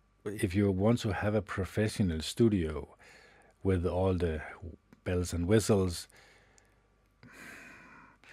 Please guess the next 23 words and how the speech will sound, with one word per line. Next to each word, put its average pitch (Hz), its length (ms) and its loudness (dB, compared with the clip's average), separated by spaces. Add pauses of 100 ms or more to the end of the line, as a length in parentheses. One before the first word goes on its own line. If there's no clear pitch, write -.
(600)
I 92 100 -2
believe 98 1040 2 (1800)
you 87 200 -6
cannot 101 560 0
go 82 640 0 (320)
much - 580 -6 (220)
lower 95 380 2
than 80 380 -4
ten 107 200 2
thousand 80 540 -4
dollars. 85 520 -4 (1500)
And 90 320 -2
that's 98 360 0
a 92 40 -2
lot 90 200 2
of 98 80 0
m-, 90 180 -2 (100)
money 95 380 0
for 78 420 -4
a - 40 -8
lot 90 180 -2
of 82 100 -8
people. 82 360 -8